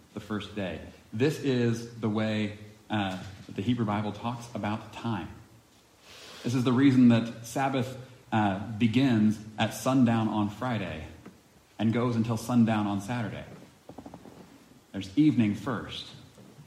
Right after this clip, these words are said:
followed by morning. This is what, um, this is the, uh, conception of the day, but it's this conception of the day also because it is the conception of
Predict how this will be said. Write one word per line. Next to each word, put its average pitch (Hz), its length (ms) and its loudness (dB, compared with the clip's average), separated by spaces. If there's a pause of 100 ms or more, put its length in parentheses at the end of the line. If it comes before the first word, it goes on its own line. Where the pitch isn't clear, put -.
(160)
followed 120 340 0
by 90 160 -4
morning. 87 300 -6 (2250)
This 127 200 0
is 117 140 0
what, 110 380 -2
um, 95 420 -4 (1040)
this 117 180 0
is 113 80 -2
the, 104 280 0 (720)
uh, 107 120 -4
conception 107 520 -4
of 98 80 -8
the 101 80 -4
day, 117 300 2
but 104 120 -2
it's 98 140 -8
this - 240 -10
conception 113 460 -4
of 95 60 -4
the 101 60 -6
day 110 140 -2
also 113 260 -6
because 101 340 -6
it 98 100 -6
is 92 80 -12
the 92 100 -14
conception 95 520 -6 (100)
of 92 260 -6